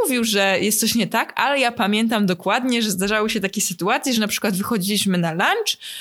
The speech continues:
po czym o godzinie siedemnastej w sobotę słyszałam, że: „Dobra, to dzięki za lunch, ja już spadam, bo jeszcze muszę wpaść do biura, bo coś tam jest jeszcze do zrobienia”. Więc, no, to mi wtedy już dało trochę do myślenia, że rzeczywiście to musi być praca, która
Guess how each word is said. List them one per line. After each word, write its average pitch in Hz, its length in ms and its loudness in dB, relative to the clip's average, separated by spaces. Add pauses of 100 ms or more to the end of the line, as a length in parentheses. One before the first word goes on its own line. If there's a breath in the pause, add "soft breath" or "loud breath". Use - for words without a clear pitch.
(160 loud breath)
po 294 160 0
czym 285 320 0
o 226 200 2
godzinie 226 480 0
siedemnastej 196 640 0
w - 40 -2
sobotę 214 440 0 (400 loud breath)
słyszałam, 226 440 0
że: 214 500 0
„Dobra, 269 300 2
to 214 260 0
dzięki 226 320 0
za 190 200 0
lunch, 294 140 -2
ja 269 40 2
już 226 120 2
spadam, 277 400 0
bo 226 120 2
jeszcze 226 200 0
muszę 233 200 2
wpaść 240 260 -2
do 240 100 2
biura, 277 300 2
bo 226 100 -2
coś 226 160 -4
tam 208 180 0
jest 202 140 0
jeszcze 185 220 0
do 180 100 -2
zrobienia”. 175 480 -2
Więc, 190 240 -2
no, 214 220 2 (500 loud breath)
to 285 120 0
mi 302 140 0
wtedy 269 240 -2
już 247 100 0
dało 247 440 2
trochę 240 280 -2
do 240 80 0
myślenia, 226 400 0
że 214 140 0
rzeczywiście 220 540 -2
to 254 180 -2
musi 233 280 0
być 220 200 -2
praca, 220 480 0
która 202 500 -2